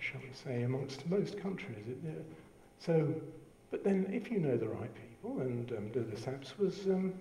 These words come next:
Prince, uh, Prince, Empress Eugenie's, um, cousin. So he spoke to her, and she spoke to Napoleon the third, and he used his diplomatic efforts,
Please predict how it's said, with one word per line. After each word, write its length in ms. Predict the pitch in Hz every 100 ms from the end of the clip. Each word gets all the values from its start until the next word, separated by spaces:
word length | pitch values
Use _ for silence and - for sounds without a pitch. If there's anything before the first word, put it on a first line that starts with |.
| - - - - - - - -
Prince, 280 | 202 185 202
uh, 100 | 170 139 -
Prince, 200 | 123 120 -
Empress 500 | 196 202 180 139 - 196
Eugenie's, 720 | 165 170 175 170 175 170 180
um, 200 | 180 180 180 -
cousin. 320 | - - 117 - - - - - - - -
So 160 | - -
he 160 | -
spoke 300 | 120 117 107
to 200 | - 104
her, 60 | 185
and 140 | 147
she 240 | - 117 120
spoke 300 | - 120 - - -
to 260 | - 104
Napoleon 480 | 104 - 120 98 98
the 80 | 101
third, 580 | - 165 220 262 190 - - - - - - - 147
and 480 | 135 127 123 117
he 460 | 120 120 135 110 - - - - - -
used 260 | 120 120
his 180 | 120 123
diplomatic 640 | - 131 - 123 107 117 123
efforts, 480 | 120 - 135 135